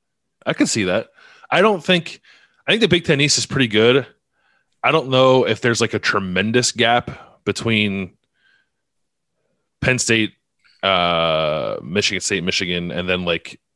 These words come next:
between those three, and then, like, Indiana is, is below them, but, like, not so below them that Indiana couldn't come up and beat any one of those teams. Um,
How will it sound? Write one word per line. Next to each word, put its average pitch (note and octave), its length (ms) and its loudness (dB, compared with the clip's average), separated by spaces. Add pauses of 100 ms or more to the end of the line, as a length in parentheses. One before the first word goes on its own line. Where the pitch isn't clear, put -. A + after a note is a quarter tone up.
(120)
between C3 280 0
those B2+ 220 2
three, G2+ 380 0
and F#2+ 160 -4
then, G2+ 140 2
like, F#2+ 140 -4
Indiana B2+ 640 2
is, G#2 240 -2 (120)
is A#2+ 160 2
below G#2+ 360 4
them, E3+ 280 4
but, - 240 0
like, A2 180 -2
not B2 240 0
so A#2 260 2
below G2+ 280 2
them F#2+ 160 -2
that F#2+ 100 -4
Indiana F#2+ 360 -2
couldn't F#2 240 -6
come F#2 120 -8
up F2+ 140 -4
and E2 100 -10
beat F2 160 -8
any E2 140 -8
one D#2+ 120 -6
of D2 60 -6
those A#1 160 -8
teams. E2+ 300 -14 (840)
Um, F#2 400 -2